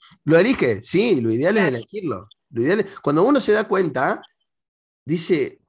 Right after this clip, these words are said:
Speaker 1: "Puta, yo lo elijo", porque si tengo un jefe, ah, voy a hablar mal, total, es mi podcast y digo lo que quiero, eh, tengo un jefe de mierda que es tóxico, que, que, que me maltrata, y tengo un compañero
Speaker 2: Ajá.
Speaker 1: que ya no lo aguanto más,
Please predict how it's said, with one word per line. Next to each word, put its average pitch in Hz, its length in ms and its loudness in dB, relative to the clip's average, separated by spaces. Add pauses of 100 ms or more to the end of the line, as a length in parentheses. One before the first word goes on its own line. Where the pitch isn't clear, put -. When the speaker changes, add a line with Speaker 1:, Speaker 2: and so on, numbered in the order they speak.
(140)
Speaker 1:
"Puta, 131 280 0
yo 165 180 0
lo 170 100 2
elijo", 117 440 -2
porque 101 220 -10
si - 120 -8
tengo 226 240 -2
un 160 120 0
jefe, 143 600 -4 (520)
ah, 101 120 -8
voy 104 240 -4
a 113 60 -4
hablar 113 200 -4
mal, 131 200 -4
total, 113 400 -6
es 98 220 -8
mi 98 140 -10
podcast 107 400 -8
y 92 40 -10
digo 110 200 -4
lo 107 60 -4
que 107 140 -6
quiero, 110 300 -6 (360)
eh, 107 360 -2
tengo 202 180 2
un 180 60 0
jefe 170 260 0
de 127 60 0
mierda 151 480 0
que 135 120 -4
es 117 120 -10
tóxico, 131 600 -2
que, 120 240 -6
que, 113 180 -8
que 117 160 -6
me 120 200 -4
maltrata, 131 880 -2
y 120 160 -6
tengo 180 240 -2
un 156 120 0
compañero 139 460 0
Speaker 2:
Ajá. 139 60 -6
Speaker 1:
que 139 100 -6
ya 156 100 -2
no 151 100 -2
lo 139 80 0
aguanto 135 320 -2
más, 160 320 -2